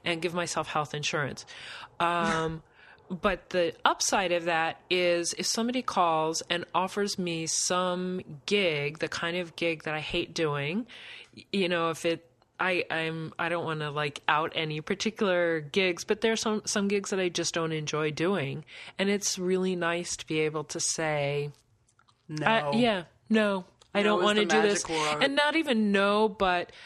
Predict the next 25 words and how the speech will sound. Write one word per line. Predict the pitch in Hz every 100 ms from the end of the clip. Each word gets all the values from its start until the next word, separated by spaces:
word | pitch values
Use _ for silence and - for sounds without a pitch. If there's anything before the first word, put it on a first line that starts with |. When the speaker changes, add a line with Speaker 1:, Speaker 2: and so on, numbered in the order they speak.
| -
Speaker 1:
I | 208
can | 208 214
kind | 196 196 196
of | 180
do | 185
that | 175 165
little | 170 175 170 175 165 165 -
white | 196 180 180
lie | 175 175 175
and | 170
say, | -
"Oh, | 185 196
I'm | 185
sorry, | - 185 180 175
I'm | 165
booked | 170 190 -
then, | 190 170 165
but | 170
I | 170
know | 175 175 175 170
three | - 202
other | 185 170
artists | - 170 175 -
who | -
are | 160